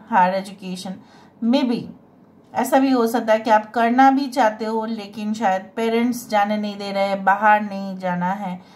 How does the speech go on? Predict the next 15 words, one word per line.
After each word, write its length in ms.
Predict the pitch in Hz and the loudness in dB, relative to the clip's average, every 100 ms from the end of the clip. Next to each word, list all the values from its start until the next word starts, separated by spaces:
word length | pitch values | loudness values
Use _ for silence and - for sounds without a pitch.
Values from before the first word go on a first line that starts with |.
| - _ | -20 _
इधर 240 | 220 240 247 | 2 2 4
नहीं 200 | 233 214 | 0 0
जाना 220 | 202 208 | 0 0
है। 80 | 226 | -2
So 140 | 294 | -2
there 200 | 247 262 285 | 2 4 4
were 200 | 294 254 | 2 0
restrictions 760 | 233 226 - 277 - 269 240 | -2 -4 -6 -6 -2 -2 -2
in 140 | 247 196 | -4 -4
your 140 | 165 | -6
life, 300 | 180 107 104 - - - - - | -6 -12 -16 -20 -20 -20 -20 -6
you 100 | 262 269 | -4 0
could 180 | 294 302 | 0 4
not 240 | 320 277 240 | 2 2 2
run 320 | 220 226 262 | 4 4 2